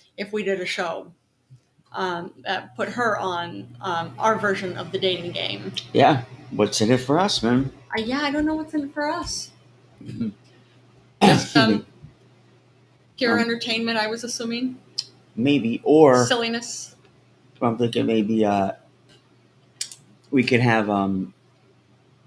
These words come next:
Speaker 2: uh, mm, maybe tell 'em that we want,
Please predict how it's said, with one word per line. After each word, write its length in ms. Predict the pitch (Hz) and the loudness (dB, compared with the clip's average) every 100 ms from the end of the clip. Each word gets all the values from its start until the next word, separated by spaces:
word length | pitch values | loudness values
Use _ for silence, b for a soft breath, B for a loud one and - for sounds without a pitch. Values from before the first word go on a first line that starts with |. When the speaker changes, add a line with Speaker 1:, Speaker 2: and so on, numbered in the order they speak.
| _ _ _ - - _ - | _ _ _ -20 -20 _ -18
Speaker 2:
uh, 1200 | 104 104 95 92 78 57 - - - - - - - _ - | -12 -10 -10 -10 -12 -14 -18 -20 -18 -16 -14 -14 -16 _ -12
mm, 340 | 107 110 104 98 _ _ _ _ _ _ _ _ _ _ _ _ - - | -8 -8 -8 -16 _ _ _ _ _ _ _ _ _ _ _ _ -14 -2
maybe 300 | 120 117 120 | 0 0 0
tell 280 | 127 123 | 4 4
'em 220 | 120 120 - B B B | 4 0 -4 B B B
that 140 | 110 95 | -6 -2
we 120 | 120 | 0
want, 360 | 117 117 110 | 2 2 0